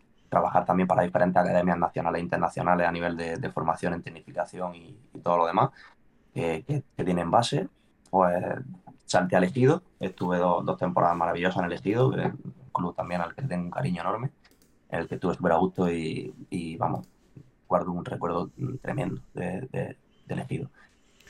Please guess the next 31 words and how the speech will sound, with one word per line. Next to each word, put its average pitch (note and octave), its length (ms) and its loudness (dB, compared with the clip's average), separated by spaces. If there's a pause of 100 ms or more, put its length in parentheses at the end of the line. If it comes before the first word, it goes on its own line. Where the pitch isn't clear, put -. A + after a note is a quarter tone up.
(160)
Y G#2+ 340 8
e-, G#2 240 8
este B2 240 6
año, B2+ 480 8
por, G2+ 560 6
por G2+ 160 4
paternidad, G2+ 720 6
decidí G2 420 -2
no, G2 300 -2
no G2 160 -4
entrenar F#2+ 420 0
en F#2 140 -6
club D3+ 360 0
y, F2+ 640 -8
y G#2 60 -10
es G2+ 60 -8
cuando, F2+ 400 0
en F2+ 60 -2
este F2+ 140 -8
caso, F#2 220 2
la F#2 60 -2
Unión F2+ 160 -4
Deportiva F2 240 0
de - 20 -2
Almería, B2 380 2
de A2 100 2
la F2 80 2
mano F2 180 0
de E2+ 80 0
Manolo E2+ 360 4
López, B2 180 2